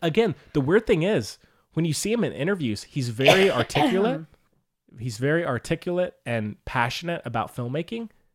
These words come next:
Speaker 1: And it's just, that doesn't translate at all.
Speaker 2: But
Speaker 1: Like,
Speaker 2: here
Speaker 1: okay,
Speaker 2: he is.
Speaker 1: you love cars, Victoria's Secret models, and watching mutilation on screen.
Speaker 2: God.
Speaker 1: That, let me, oh, don't even, like,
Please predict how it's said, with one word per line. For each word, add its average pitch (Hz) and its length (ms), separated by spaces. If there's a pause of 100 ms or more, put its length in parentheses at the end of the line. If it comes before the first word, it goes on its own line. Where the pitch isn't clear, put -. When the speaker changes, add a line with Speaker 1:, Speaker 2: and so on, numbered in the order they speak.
(400)
Speaker 1:
And 135 200
it's 113 80
just, - 220
that 127 180
doesn't 135 220
translate 131 520
at 110 160
all. 123 360 (1160)
Speaker 2:
But 185 60
Speaker 1:
Like, 180 80
Speaker 2:
here 170 120
Speaker 1:
okay, 175 140
Speaker 2:
he 104 60
is. 165 180
Speaker 1:
you 147 120
love 143 160
cars, 190 680 (240)
Victoria's 160 460
Secret - 280
models, 123 680 (400)
and 110 500 (520)
watching 131 680
mutilation 117 800
on - 120
screen. - 320 (380)
Speaker 2:
God. 214 140 (280)
Speaker 1:
That, 170 180
let 196 140
me, 220 160 (120)
oh, 165 140
don't 160 300
even, - 140
like, 131 180